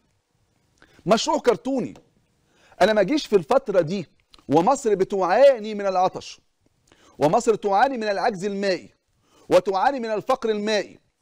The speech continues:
ولسه الملء الرابع لسد النهضه اللي هيهدد مصر. ده انت عندك فيه مشكله اخرى، التسعة مليون فدان لا قدر الله، كما قال معظم الخبراء ومنهم الخبير الوطني الاكاديمي الدكتور محمد حافظ،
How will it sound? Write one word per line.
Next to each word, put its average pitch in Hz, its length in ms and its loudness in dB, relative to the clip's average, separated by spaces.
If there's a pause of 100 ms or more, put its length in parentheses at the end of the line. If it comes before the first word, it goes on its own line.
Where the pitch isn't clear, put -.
(180)
ولسه 226 380 2
الملء 220 400 -2
الرابع 202 460 0
لسد 185 340 -6
النهضه 190 520 -6 (140)
اللي 175 160 -2
هيهدد 190 540 0
مصر. - 360 -6 (840)
ده 165 100 4
انت 185 160 -4
عندك 285 340 0
فيه 285 120 -10 (100)
مشكله 247 400 -2
اخرى، 135 320 -10
التسعة 247 460 -4
مليون 202 280 -8
فدان 147 460 -2
لا 175 60 -2
قدر 190 400 0
الله، 147 260 -4 (580)
كما 190 220 2
قال 247 340 -2
معظم 196 360 -2
الخبراء 160 560 -2
ومنهم 180 420 -4 (320)
الخبير 156 440 2
الوطني 165 400 0
الاكاديمي 147 560 -4 (460)
الدكتور 151 380 0
محمد 160 420 -4
حافظ، 143 400 -6